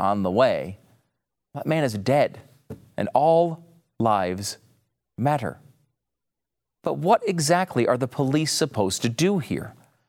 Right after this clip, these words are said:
Maybe we can all work together and figure out this policy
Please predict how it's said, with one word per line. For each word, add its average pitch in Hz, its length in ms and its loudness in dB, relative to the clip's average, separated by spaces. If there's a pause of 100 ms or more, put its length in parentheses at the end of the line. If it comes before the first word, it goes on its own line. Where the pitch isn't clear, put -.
(180)
Maybe 285 460 4
we 285 140 4
can 147 160 2
all 165 600 8 (180)
work 120 400 2
together 87 520 2
and 113 160 0
figure 285 460 4
out 110 280 4 (180)
this 214 220 4
policy 135 720 2